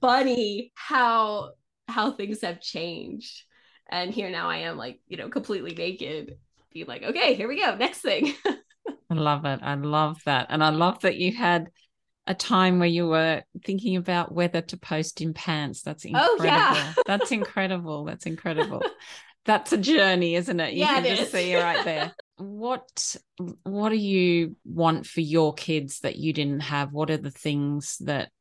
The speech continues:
Speaker 2: or just the one most important thing that you want your kids to have?
Speaker 1: That they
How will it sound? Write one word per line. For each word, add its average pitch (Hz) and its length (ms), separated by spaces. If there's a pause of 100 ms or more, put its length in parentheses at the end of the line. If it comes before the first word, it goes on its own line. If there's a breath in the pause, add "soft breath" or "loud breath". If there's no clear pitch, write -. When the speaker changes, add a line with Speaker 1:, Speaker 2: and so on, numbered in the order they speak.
Speaker 2:
or 147 240
just 170 300
the 165 100
one 147 580 (240)
most 156 500
important 139 500
thing 139 340
that 139 220
you 143 140
want 135 240
your 131 160
kids - 340
to 104 100
have? 143 360 (640)
Speaker 1:
That 214 340
they 226 640